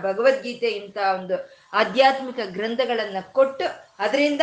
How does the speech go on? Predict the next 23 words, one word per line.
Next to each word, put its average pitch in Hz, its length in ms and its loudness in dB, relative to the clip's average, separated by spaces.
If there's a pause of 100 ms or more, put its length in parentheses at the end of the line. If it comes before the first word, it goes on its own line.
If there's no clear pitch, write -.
ಎಲ್ಲ 240 360 4
ಮ-, 202 460 -6
ಭವರೋಗವನ್ನು 277 760 6
ನಿರ್ಮೂಲನೆ 233 580 -2
ಮಾಡ್ತಾ 208 400 -2
ಇರೋಂಥ 202 400 -2
ಪರಮಾತ್ಮ 208 680 -6 (460)
ಅವನು 220 400 -4 (280)
ಭೇಷಜಂ 240 580 0
ಬಿಷಕ್ 220 600 -6
ಅಂತ 196 200 -12
ಹೇಳಿದ್ರು. 180 500 -10 (160)
ಅಂದ್ರೆ 240 280 4
ನಾವೊಂದು 202 640 -2
ಆನಂದ 240 420 -2
ಸ್ಥಿತಿಗೆ 247 640 -6
ತಲುಪಬೇಕು 233 800 -6
ಅಂದ್ರೆ 247 220 -12
ನಮ್ಗೆ 208 260 -10
ಆರೋಗ್ಯ 208 600 -4
ಅನ್ನೋದು 202 440 -6
ಮುಖ್ಯವಾಗಿರುವಂತಹದ್ದು. 180 1120 -10 (360)
ತದ 370 160 0